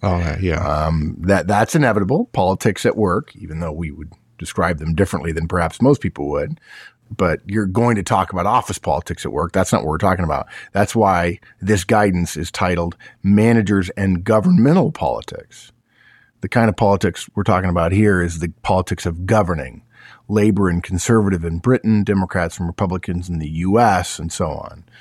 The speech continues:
Speaker 2: Social Democrats, liberal, you know, conservatives, the whole thing, right? We're gonna talk about how not to talk about that <laughs> stuff at work, pretty much. <laughs>
Speaker 1: Pretty much.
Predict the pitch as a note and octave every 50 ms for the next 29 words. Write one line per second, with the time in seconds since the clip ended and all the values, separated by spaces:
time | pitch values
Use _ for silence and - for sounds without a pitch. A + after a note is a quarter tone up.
0 | - - - - - _ - - - D#2 D2+ - - D2 D#2+ F2+ C3 B2+ A#2+ A2
1 | G#2 - - G2+ F2+ D#2+ D2 E2 - - F#2 E2+ - - - - G#2 G2 F2 F2
2 | F2+ F2+ - F2+ F2 - - D3+ C#3+ C3+ A#2+ A2+ G#2 G2 F#2 G#2+ - - G2 F#2+
3 | G2 F#2+ F#2 F#2+ G2+ - - - - - E2+ - - F2 F2 G#2 A#2 - _ _
4 | - - - - - _ - B2 B2+ C#3 D3+ C#3+ B2 - C3+ A#2+ A#2 - G2 F#2
5 | F#2 E2+ E2 F2 - - _ _ _ _ - - G#2+ A2+ B2 C#3 F3 G3 - -
6 | - - - - _ _ _ - - - - F#2+ E2 D#2 - - - - - D#2+
7 | D#2 D#2 - E2 D2+ - - - - A#1+ - D2+ - - - - D#2 C2+ D#2+ D#2+
8 | D2+ D2 - - - - _ _ _ - - G#2 F#2+ G#2 F#2+ - - - - -
9 | - B2 A2+ - C#3 A#2+ A2 - - A#2+ A2+ - - -